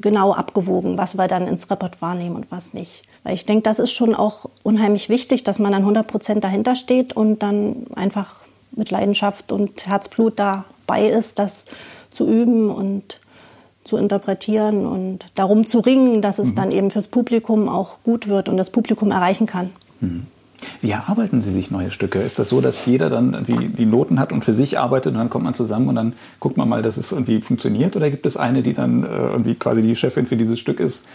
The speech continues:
Speaker 2: oder Sachen vorbereitet? Dann wird's halt einfacher und geht's schneller.
Speaker 1: Ähm, na ja, jetzt ist es ja meist so, die meisten klassischen Werke oder,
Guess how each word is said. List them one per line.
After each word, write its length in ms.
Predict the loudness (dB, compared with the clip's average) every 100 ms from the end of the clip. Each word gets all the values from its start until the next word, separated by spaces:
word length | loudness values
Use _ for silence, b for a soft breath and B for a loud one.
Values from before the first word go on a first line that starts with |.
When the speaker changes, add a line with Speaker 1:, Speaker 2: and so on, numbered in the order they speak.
| B B
Speaker 2:
oder 240 | 0 0
Sachen 220 | 0 0
vorbereitet? 640 | 2 2 2 2 -2 -2 -8
Dann 280 | -10 -6 -6
wird's 160 | -4 -6
halt 120 | -6
einfacher 360 | -6 -6 -8 -8
und 100 | -8
geht's 180 | -8
schneller. 320 | -6 -6 -6 -10 b b b b b b b b b b _ _
Speaker 1:
Ähm, 380 | 4 6 6 4
na 120 | 4
ja, 200 | 4 4
jetzt 400 | 4 2 -2 -10
ist 260 | -6 -2 0
es 120 | 0
ja 100 | 0
meist 320 | 0 0 -2
so, 180 | 2 4
die 280 | 4 2 0 -2
meisten 760 | 0 0 0 -2 -2 -2 -6 -12
klassischen 480 | -4 -2 0 0 2
Werke 300 | 2 0 0
oder, 500 | 0 0 0 -2